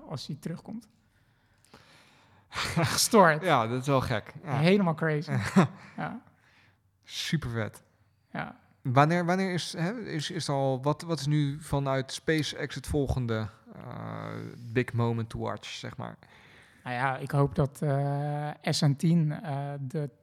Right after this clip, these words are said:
Speaker 1: de twaalf kilometer jump kan doen en ook gaat landen. Want dat is het ding, wat met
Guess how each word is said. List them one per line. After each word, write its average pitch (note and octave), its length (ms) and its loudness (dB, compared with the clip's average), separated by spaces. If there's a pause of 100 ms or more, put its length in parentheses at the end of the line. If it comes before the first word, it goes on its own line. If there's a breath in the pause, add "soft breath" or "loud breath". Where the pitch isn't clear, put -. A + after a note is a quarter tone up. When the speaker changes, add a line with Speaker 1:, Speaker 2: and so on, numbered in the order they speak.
Speaker 1:
de C#3+ 200 -2
twaalf D3+ 280 0
kilometer D3+ 580 2
jump D#3 300 4
kan D3+ 200 0
doen C#3+ 400 0 (380 soft breath)
en D#3 220 2
ook D3+ 180 2
gaat C#3 160 -4
landen. C#3 420 2 (580 soft breath)
Want C#3+ 180 0
dat G3 100 2
is D3+ 100 -2
het D3+ 140 0
ding, E3 220 4
wat D3+ 180 -2
met D#3 220 -2